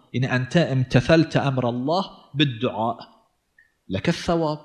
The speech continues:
وهو هذا الثواب نوع إجابة. احنا في البدء قلنا الإجابة حتمية، ماكو دعاء يرد،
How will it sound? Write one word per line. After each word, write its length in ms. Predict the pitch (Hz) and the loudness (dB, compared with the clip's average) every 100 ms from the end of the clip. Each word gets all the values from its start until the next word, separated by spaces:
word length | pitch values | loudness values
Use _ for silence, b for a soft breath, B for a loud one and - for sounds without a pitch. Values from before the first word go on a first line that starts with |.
| - _ _ _ _ _ _ _ _ _ _ - | -18 _ _ _ _ _ _ _ _ _ _ -2
وهو 300 | 127 208 175 | 4 6 6
هذا 300 | 156 143 131 | 4 2 0
الثواب 600 | - - 131 151 196 185 - - _ - | -6 -6 -2 -2 -2 -4 -8 -20 _ 0
نوع 340 | 151 165 156 | 2 4 2
إجابة. 640 | 135 113 110 101 95 107 110 - - - _ _ _ _ _ _ - | 0 2 4 4 2 -2 -6 -8 -16 -20 _ _ _ _ _ _ -16
احنا 180 | - 110 | -4 -2
في 100 | - | 0
البدء 520 | 101 92 139 151 143 - _ _ _ _ | -2 0 -2 -2 -6 -12 _ _ _ _
قلنا 200 | 131 127 | -2 0
الإجابة 580 | 110 113 135 139 196 233 | -2 0 2 2 2 0
حتمية، 880 | 208 139 - 127 117 95 95 95 _ | 0 -2 -6 -8 -8 -8 -10 -12 _
ماكو 360 | 185 233 240 180 | -10 -8 -4 -2
دعاء 560 | 143 139 131 170 185 147 | 0 0 2 0 0 0
يرد، 540 | 120 110 110 101 - | 0 0 -4 -8 -14